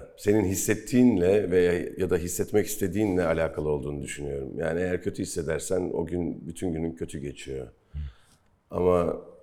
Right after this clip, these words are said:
Speaker 1: eğer iyi hissetmek istiyorsan,
Speaker 2: Hı.
Speaker 1: e, yani sadece iyi olmayı düşünmen yetiyor bir şekilde.
Speaker 2: And Altan, do you think, okay, on a, on a normal day,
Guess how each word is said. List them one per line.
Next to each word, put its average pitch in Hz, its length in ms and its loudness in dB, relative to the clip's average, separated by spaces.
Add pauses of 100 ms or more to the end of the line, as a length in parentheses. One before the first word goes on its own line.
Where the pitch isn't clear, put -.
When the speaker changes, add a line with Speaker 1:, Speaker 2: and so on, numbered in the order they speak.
(320)
Speaker 1:
eğer 90 480 0
iyi 104 200 0
hissetmek 85 460 -4
istiyorsan, 104 560 -2
Speaker 2:
Hı. 76 320 -6 (2000)
Speaker 1:
e, - 20 -2
yani 92 560 -4 (200)
sadece 95 580 0 (120)
iyi 107 180 2
olmayı 95 300 2
düşünmen 90 340 -2
yetiyor 104 440 0
bir 76 60 -8
şekilde. 76 500 -8 (1120)
Speaker 2:
And 107 160 2
Altan, 120 440 2
do 117 40 4
you 147 160 4
think, 135 240 2 (640)
okay, 92 340 0
on 95 140 2
a, 90 160 -2
on 98 140 -2
a 90 140 0
normal 107 440 2
day, 82 260 -2